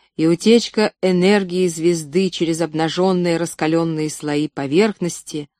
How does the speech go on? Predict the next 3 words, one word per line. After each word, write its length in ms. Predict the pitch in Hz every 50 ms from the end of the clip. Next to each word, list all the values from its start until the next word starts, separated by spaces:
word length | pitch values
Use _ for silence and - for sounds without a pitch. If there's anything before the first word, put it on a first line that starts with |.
| _ _ _ _ _ _ _ _ _
усиливается 840 | 139 - - - 175 196 202 196 180 175 165 156 - - - 151 147
еще 440 | 143 139 - - - - 226 247
больше. 640 | 214 180 196 190 170 151 143 - - - 156 147